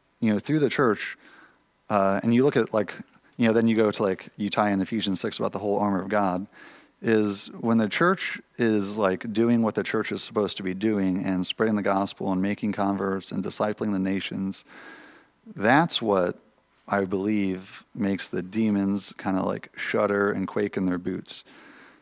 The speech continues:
is because we're actually doing what, from the mystery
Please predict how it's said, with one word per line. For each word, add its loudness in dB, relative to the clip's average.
is 0
because 0
we're 2
actually 2
doing 2
what, 2
from -2
the 0
mystery 0